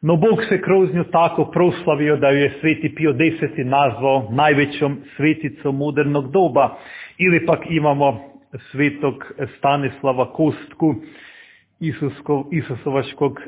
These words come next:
redovnika koji je umro sa samo sedamnaest godina, pa nam je Bog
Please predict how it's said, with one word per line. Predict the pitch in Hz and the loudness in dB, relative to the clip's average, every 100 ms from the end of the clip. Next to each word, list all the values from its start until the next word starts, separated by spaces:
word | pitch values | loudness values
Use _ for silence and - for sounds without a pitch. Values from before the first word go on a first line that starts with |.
| - | -4
redovnika | 127 123 131 139 185 - 165 | -2 2 2 4 2 2 0
koji | - 147 | 2 2
je | 143 143 | 2 2
umro | 196 175 170 120 - - - | 2 4 2 2 -6 -14 0
sa | 151 147 - | 0 0 0
samo | 147 147 143 - | 0 2 0 -2
sedamnaest | 131 160 160 151 123 | 2 4 4 2 2
godina, | 190 180 165 160 151 - - - - _ | 2 4 4 2 0 -4 -16 -18 -20 _
pa | 147 | 2
nam | 160 175 | 4 4
je | 190 | 4
Bog | 175 202 | 4 2